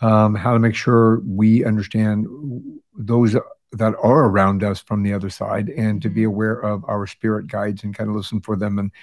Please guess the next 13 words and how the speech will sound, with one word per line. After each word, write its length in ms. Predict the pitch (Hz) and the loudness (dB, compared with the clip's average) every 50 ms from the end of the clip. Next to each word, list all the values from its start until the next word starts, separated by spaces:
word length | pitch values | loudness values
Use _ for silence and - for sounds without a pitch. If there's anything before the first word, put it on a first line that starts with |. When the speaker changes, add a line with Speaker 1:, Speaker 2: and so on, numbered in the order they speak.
| - - - _ _ | -20 -20 -20 _ _
Speaker 1:
kinda 180 | _ - 127 117 | _ -2 0 0
what 120 | 113 110 | 0 0
they 100 | 113 113 | 0 0
have 160 | 107 110 107 95 | -2 -2 -2 -4
to 80 | 104 | -6
offer. 400 | - - 107 107 107 - - 107 | -6 -2 -2 -2 -2 -2 -4 -8
So 100 | - 113 | -6 -6
it's 120 | 104 - - | -8 -6 -4
a 40 | |
really 140 | 160 170 175 | -2 -2 0
good 120 | 165 160 151 | 2 2 0
episode. 500 | 160 165 - 151 - - - 107 120 - _ _ _ _ _ - | 0 -2 -4 -10 -12 -12 -12 -12 -14 -16 _ _ _ _ _ -16
Speaker 2:
Cool. 160 | - 302 262 | -14 -14 -16